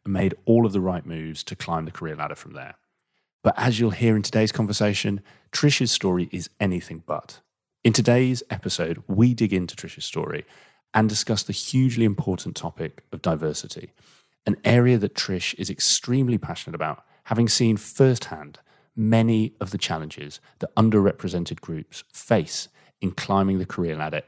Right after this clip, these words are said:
in our industry. In this episode, we go deep into this topic, deep into diversity and inclusion, and cover some really important and impactful areas,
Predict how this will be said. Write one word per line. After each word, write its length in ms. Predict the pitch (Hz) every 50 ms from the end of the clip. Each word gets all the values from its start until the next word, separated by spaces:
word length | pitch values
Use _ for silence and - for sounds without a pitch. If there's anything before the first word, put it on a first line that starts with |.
| _ -
in 140 | 85 82
our 180 | 82 76 73 73
industry. 560 | 73 76 76 82 - - - 69 73 - _ _ _ _ _ _ _ _ _ _ _ _ _ -
In 160 | 120 113 113
this 320 | 110 139 147 143 - - - -
episode, 480 | 117 - - 107 - 104 98 98 95
we 160 | 107 123 127 117
go 100 | 127 110
deep 400 | 104 - - 117 113 110 - 98
into 160 | 90 - -
this 180 | - 82 -
topic, 500 | - - 78 - - 73 69 - _ - _ _ _ _ _ _ -
deep 260 | - 120 120 113 -
into 220 | 120 104 98 - -
diversity 540 | - 95 90 - 98 98 92 - - - 92
and 60 | 87
inclusion, 560 | 90 87 - - 82 82 80 - 73 71 69 -
and 180 | 85 87 87 -
cover 440 | - - - 117 104 101 98 98 -
some 360 | - - 101 98 98 98 95
really 360 | 98 107 110 113 113 110 113
important 540 | 107 98 92 - 92 87 87 - - 87 80
and 100 | 80 80
impactful 340 | - - - _ - 82 78
areas, 400 | 73 73 76 69 71 - -